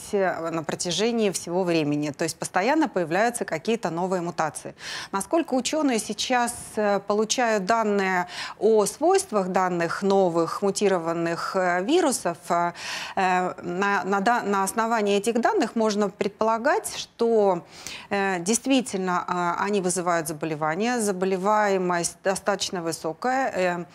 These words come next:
это значит, что инфицированность, э, способность инфицировать этого вируса достаточно высокая. Э, к счастью, э, заболевание протекает, э, не очень тяжело у людей, у которых выявлен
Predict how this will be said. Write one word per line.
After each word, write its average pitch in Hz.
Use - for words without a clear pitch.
это 196
значит, 190
что 196
инфицированность, 185
э, 170
способность 196
инфицировать 196
этого 180
вируса 185
достаточно 175
высокая. 180
Э, 202
к -
счастью, 208
э, 185
заболевание 220
протекает, 196
э, 170
не 208
очень 196
тяжело 165
у 214
людей, 220
у 208
которых 208
выявлен 202